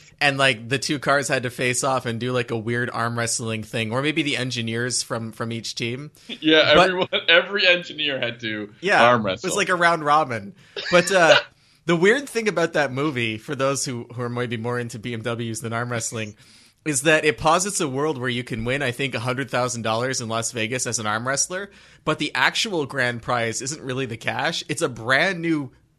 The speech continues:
Speaker 1: eighteen-wheeler, which is weird because why does everyone who arm wrestles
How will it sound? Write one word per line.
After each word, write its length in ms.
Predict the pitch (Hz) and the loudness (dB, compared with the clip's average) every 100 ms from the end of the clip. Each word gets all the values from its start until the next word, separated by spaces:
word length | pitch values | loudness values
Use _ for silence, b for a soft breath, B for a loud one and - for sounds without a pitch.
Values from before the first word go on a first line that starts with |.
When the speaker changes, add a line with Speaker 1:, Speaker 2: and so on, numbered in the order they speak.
| - | -8
Speaker 1:
eighteen-wheeler, 840 | 151 165 - 143 127 156 107 - - b b b b | -6 -4 -6 -4 -4 -4 -4 -10 -20 b b b b
which 300 | 160 190 220 | 0 2 0
is 120 | 175 | -2
weird 400 | 139 254 180 135 | 0 0 2 0
because 540 | 139 160 147 139 - - | -4 0 0 0 -2 -6
why 380 | 120 123 165 175 | -2 2 4 4
does 260 | 156 - | 0 2
everyone 480 | 131 147 240 226 247 | 4 4 2 0 2
who 140 | 196 185 | 2 4
arm 260 | 147 180 | 2 2
wrestles 500 | 143 - 240 - - | 4 4 4 2 0